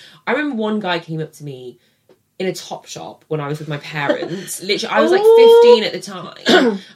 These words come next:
Speaker 1: and it was, like, some creepy man, and he was at least fifty, like, he looked at least fifty, and I remember him coming up to me and being like, "Where are you from?" And I was like,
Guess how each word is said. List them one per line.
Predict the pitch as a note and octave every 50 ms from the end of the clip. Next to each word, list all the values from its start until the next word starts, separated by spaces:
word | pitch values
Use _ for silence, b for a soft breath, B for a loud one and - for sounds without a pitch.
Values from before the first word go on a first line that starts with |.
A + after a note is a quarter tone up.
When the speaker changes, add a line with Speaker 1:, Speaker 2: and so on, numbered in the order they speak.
| _
Speaker 1:
and | G#3 A3
it | G3
was, | G#3+
like, | A3+ - - _
some | - - A3+ A3 - _ _ _ _ _ _ _ _ _ _ _ _
creepy | _ _ _ _ _ A#3 A#3+ A#3+ A3+ A#3 _ G#3 G#3+ G#3 G3+ G3+ G3 F3 -
man, | F3+ F3+ E3+ D#3+ D3 C3 C3 C#3
and | - - E3 D#3
he | - F3 F3 F3 E3+ F3 F3 F3+ D#3+ b b b b b b b b _
was | F#3 F#3+ G#3+
at | - -
least | F#3 G3 G3+ G#3+ G#3 G#3+ G#3 F3 D#3 - - - - D#3
fifty, | - _ D3+ D3 - - _ - A#1+ - -
like, | - D2 _
he | _ - D#3 D#3
looked | D3 - - -
at | -
least | - C3 C3+ C3+ - C#3+ C#3+ - _
fifty, | - D3+ _ _ - - -
and | -
I | D#3
remember | D#3 E3 E3 E3 D#3+
him | D#3 D#3 D#3
coming | D#3 - D#3+ E3+ E3+ D#3
up | D#3 _
to | - -
me | C3 B2+ B2 B2 B2 B2 b b b b b b b
and | D#3+
being | D3+ D3+ D3
like, | D3 -
"Where | - D#3+ D#3 D3+
are | E3
you | D#3+ D#3+ D#3
from?" | - _ - D3 C#3+ - - - - B2+ _
And | _ D#3
I | D3+ C#3+
was | C#3+ D3
like, | D3+ C#3 C3